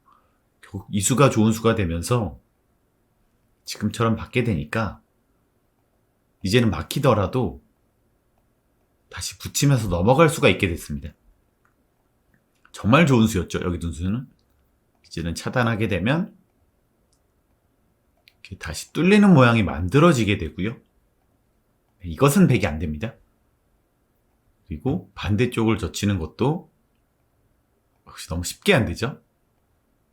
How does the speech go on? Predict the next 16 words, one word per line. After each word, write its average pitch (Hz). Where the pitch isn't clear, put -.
네, -
그러면서 104
흙은 135
넘어가는 139
형태를 123
확실하게 120
만들었고요. 92
백도 139
두터움을 151
쌓으면서 131
백도 113
크게 -
불만 123
있는 110
형태는 117
아니었습니다. 90